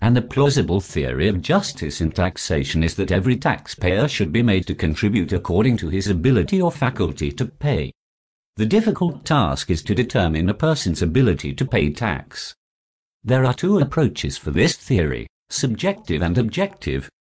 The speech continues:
One, subjective approach. In the subjective aspect, the inconvenience,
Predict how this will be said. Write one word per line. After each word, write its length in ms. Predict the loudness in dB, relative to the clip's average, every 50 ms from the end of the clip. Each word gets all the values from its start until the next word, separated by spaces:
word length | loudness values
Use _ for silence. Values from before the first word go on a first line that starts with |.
| _ _ _ _ _
One, 540 | -2 0 2 4 4 2 0 -2 -6 -8 -10 -10
subjective 720 | -6 -4 -2 -2 -2 -2 -2 -2 -2 -4 -2 0 0 0 0
approach. 640 | 0 -2 -2 0 0 0 0 -2 -6 -12 -16 -20 -20 _ _ _ _ _ _ _ _ _ _ _ _ 2
In 180 | 2 4 4
the 100 | 4 2
subjective 720 | 2 0 0 -2 -2 -2 -2 -2 -4 -4 -2 -2 0 2
aspect, 520 | 2 0 0 0 -2 -2 -2 -2 -6 -12 -20 _ _ _ -6
the 200 | -2 0 2 4
inconvenience, 1000 | 2 2 2 2 2 2 4 2 2 2 4 2 2 0 -2 -4 -8 -12 -14 -18